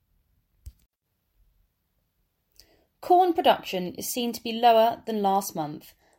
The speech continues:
by four million tonnes, bringing the total to one thousand one hundred and fifty-six million tonnes.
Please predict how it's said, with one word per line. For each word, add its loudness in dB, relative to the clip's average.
by -2
four 0
million 0
tonnes, -8
bringing 2
the 0
total 2
to -10
one 0
thousand -6
one 0
hundred -4
and -8
fifty-six -6
million -2
tonnes. -6